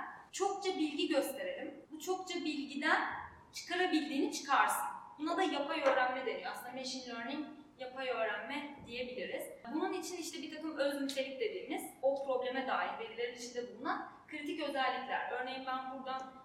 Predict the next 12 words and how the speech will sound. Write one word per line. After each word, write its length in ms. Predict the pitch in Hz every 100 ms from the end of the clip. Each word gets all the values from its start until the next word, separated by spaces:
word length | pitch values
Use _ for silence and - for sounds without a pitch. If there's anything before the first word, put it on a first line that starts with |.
| -
bir 100 | 262
fotoğraf 500 | 262 247 262 269 262
çektiğim 400 | 269 269 277 269
zaman 460 | 208 202 320 - - - -
bir 120 | 294
sürü 460 | 285 247 240 285 302 302
sandalye 600 | - 254 240 247 247 247
ve 60 | 302
onlarla 720 | 247 247 247 247 254 - -
birlikte 260 | - 190 320
insanları 560 | 277 262 254 247 240
görüyorum. 560 | 233 185 - 254 -